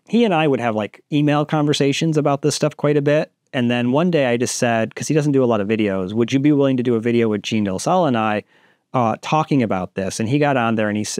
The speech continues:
you know, Gene, I think, asked some sort of a question related to, um,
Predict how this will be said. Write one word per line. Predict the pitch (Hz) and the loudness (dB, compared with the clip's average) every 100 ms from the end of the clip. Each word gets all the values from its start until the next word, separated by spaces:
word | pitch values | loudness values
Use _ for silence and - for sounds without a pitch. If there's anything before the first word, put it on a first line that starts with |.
| - | -4
you | 123 | -4
know, | 104 104 | -4 -2
Gene, | 143 151 | 2 2
I | 123 | 2
think, | 127 | 0
asked | 113 117 | -2 -2
some | - 120 | -2 0
sort | - 117 | 2 0
of | |
a | 104 | 0
question | - 107 - 107 98 | -4 -4 -2 -2 0
related | 95 98 104 98 | 0 0 0 -2
to, | - 101 98 95 - _ _ _ _ - - | -2 -2 -2 -4 -8 _ _ _ _ -10 -2
um, | 107 101 92 | -2 0 -2